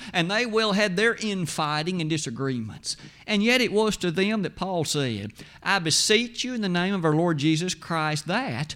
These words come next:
ye all speak the same thing, and that there be no divisions among you, but that ye be perfectly joined together in the same mind and in the same judgment." A rather impressive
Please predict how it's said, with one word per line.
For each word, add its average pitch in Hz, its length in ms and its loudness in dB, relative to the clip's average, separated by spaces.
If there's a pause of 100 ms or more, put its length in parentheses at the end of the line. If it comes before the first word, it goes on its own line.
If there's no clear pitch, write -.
(160)
ye 165 160 0
all 180 240 0
speak - 440 -2
the 156 80 2
same 247 500 0
thing, 117 500 -2 (160)
and 208 140 2
that 190 100 2
there 226 120 8
be 220 120 2
no 240 160 0
divisions 202 640 2
among 175 420 -2
you, 85 180 -6 (400)
but 139 160 2
that 156 160 2
ye 170 80 0
be 160 120 2
perfectly 185 520 0
joined 165 340 -2
together 165 400 -4
in 165 60 -4
the 147 80 -4
same 135 360 -2
mind 165 640 -4 (380)
and 143 160 0
in 165 60 -2
the 156 100 2
same 143 320 0
judgment." 110 600 -4 (1080)
A 175 100 0
rather 220 280 -2
impressive 185 760 -4